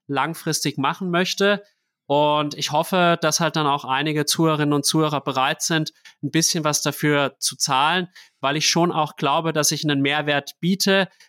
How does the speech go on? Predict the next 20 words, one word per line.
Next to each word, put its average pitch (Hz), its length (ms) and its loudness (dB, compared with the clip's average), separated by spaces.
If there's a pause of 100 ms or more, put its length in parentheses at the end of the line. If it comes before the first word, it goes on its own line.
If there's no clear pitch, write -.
(160)
Und 151 560 -2
Klartext 151 480 -2
Triathlon 165 640 0
zeichnet 151 440 -2
sich 156 160 -4
halt 151 100 2
auch 147 140 -2
dadurch 143 380 0
aus, 147 220 0
dass - 260 -2
wir 143 320 2 (540)
innovativ 156 540 2
sind. 175 380 2
Der 139 100 2
Sebi 151 260 2
Neef, 151 320 2
den 151 140 0
du 151 100 2
ja 147 140 2
auch 143 260 -2